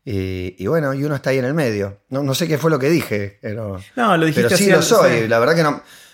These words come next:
Speaker 1: me hago cargo de eso. El, el medio te, te va a utilizar todo lo que le sirvas, eh, en fin.
Speaker 2: Claro.
Speaker 1: To-, todo ese utilitarismo existe.
Speaker 2: Sí. En general me, me intriga y me fascina la gente que puede sostener durante mucho tiempo algo.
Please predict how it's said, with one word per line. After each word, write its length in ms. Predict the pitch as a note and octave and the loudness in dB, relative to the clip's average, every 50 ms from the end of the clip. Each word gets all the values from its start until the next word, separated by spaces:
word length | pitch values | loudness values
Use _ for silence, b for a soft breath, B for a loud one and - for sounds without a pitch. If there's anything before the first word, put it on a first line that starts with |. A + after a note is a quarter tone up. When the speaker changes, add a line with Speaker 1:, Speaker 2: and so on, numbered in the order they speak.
| B B _ | B B _
Speaker 1:
me 140 | - A2+ C#3 | -2 2 2
hago 160 | D#3 D3+ B2+ | 4 4 4
cargo 240 | D3 E3 D#3 A#2+ C3+ | 4 4 4 4 4
de 120 | D#3+ D#3 | 4 2
eso. 200 | A#2+ - - G2 | 2 0 -2 -2
El, 120 | F2+ F#2 F2 | -2 -2 -2
el 140 | F2+ F#2 | -2 -2
medio 460 | G2+ C3+ D3 D3+ C3 G#2+ G2+ F#2 F2 E2+ | -2 -2 0 2 2 2 2 2 0 -4
te, 180 | - - G2 | -8 -14 -14
te 480 | F#2 - F2+ F#2 G2 - - _ - G2 | -12 -10 -8 -6 -6 -8 -8 _ -4 0
va 100 | G2+ A2+ | 2 2
a 40 | A#2+ | 2
utilizar 880 | B2 A#2+ F#2+ - A#2 A2 A2+ A2 - - C#3+ C3+ C3+ C3 C3 A2+ - - | 2 0 -2 -4 -6 -4 -6 -6 -4 0 0 2 2 2 0 -2 -4 -2
todo 180 | - C3 C3+ C3 | 0 0 2 2
lo 120 | A#2+ A2+ | 0 -2
que 140 | F#2+ A#2 G#2+ | -2 -2 -2
le 120 | G2+ G#2+ G#2+ | -2 -2 -4
sirvas, 720 | - - E3+ F3 F3 F3 E3+ E3+ D#3+ D#3 D#3 - - C#3 | -2 -2 0 0 2 2 4 4 2 2 0 -2 -6 -6
eh, 420 | A#2 G#2 G2+ G2+ G2 F#2+ F2+ F#2 b b b b b b b b | -6 -6 -6 -6 -6 -8 -10 -12 b b b b b b b b
en 120 | - G#2+ G2+ | -8 -8 -4
fin. 480 | - F3 D#3 A#2 G2 F2 F2 F2+ G2+ _ _ | -2 -2 -2 0 -2 -4 -8 -12 -18 _ _
Speaker 2:
Claro. 260 | - A#2+ A2+ A2 A2 - _ _ | -12 -12 -12 -12 -14 -16 _ _
Speaker 1:
To-, 220 | - B2 A#2+ G#2 G2 | -2 -2 0 0 0
todo 120 | - A#2+ | 0 -2
ese 180 | A#2 - - - - | -2 -2 -4 -6 -6
utilitarismo 1000 | - G#2 G2 A2+ G#2 G2+ F2+ A2 G#2+ A#2+ C3+ C3 C3+ C3+ A#2 G2+ F#2 E2+ F#2 - - | -8 -6 -4 -4 -4 -2 0 0 2 2 0 0 0 0 0 0 -2 -4 -6 -10 -12
existe. 540 | - F3 - - B2+ G2 - - F#2+ F#2 - | -12 -8 -6 -6 -8 -8 -10 -14 -18 -18 -20
Speaker 2:
Sí. 160 | - - A#2+ A#2 A2 B B B B B B B | -18 -16 -14 -14 -14 B B B B B B B
En 100 | - C3+ | -10 -6
general 220 | - E3 F3+ G3+ | -2 -2 0 0
me, 240 | G3 F3+ D#3+ C#3+ - | 0 0 -2 -2 -4
me 520 | - C3+ B2+ A#2+ A#2+ A#2 A2+ A2+ A2+ A2+ A#2+ | -4 -4 -2 -2 -2 -2 -2 -2 -2 -2 -2
intriga 920 | - D3 C3 B2+ A#2 - - D#3 E3 E3 E3 E3 E3+ E3+ E3 D#3+ D#3 - _ _ _ _ _ _ _ - | 0 0 0 0 0 0 2 2 4 2 2 2 0 0 0 -2 -4 -8 _ _ _ _ _ _ _ -10
y 540 | - C#3 A#2+ A2+ A#2 A2+ A2+ A2+ A2 A2 A2 A2 A2 A2 A2 - - | -6 -6 -4 -4 -2 -2 -2 -2 -2 -2 -2 -4 -4 -6 -8 -10 -10
me 140 | - B2 A#2 | -10 -10 -8
fascina 520 | - - A2+ - - - F#3 F3 D#3 D3 C3 | -8 -8 -8 -8 -4 -2 -2 0 0 0 -2
la 80 | A#2+ | -4
gente 260 | A#2+ - D#3 D3+ D3 C3 | -4 -4 -6 -4 -4 -2
que 100 | C3 A#2+ | -2 -2
puede 160 | B2+ C#3 C#3 | -2 -2 -2
sostener 380 | C3+ - A#2+ - - B2+ B2+ B2 | -2 -4 -6 -6 -4 -4 -2 -2
durante 360 | B2+ B2 A#2+ A#2 A#2 A2+ A2+ | -2 -2 -2 -4 -4 -4 -4
mucho 280 | A#2 B2 A#2+ - B2+ G#2+ | -4 -4 -4 -6 -6 -6
tiempo 300 | A#2 A#2 A#2 G#2+ A2 G#2 | -4 -4 -4 -2 -4 -4
algo. 400 | G2+ G2 G2+ - A2+ - - | -4 -4 -6 -10 -12 -14 -18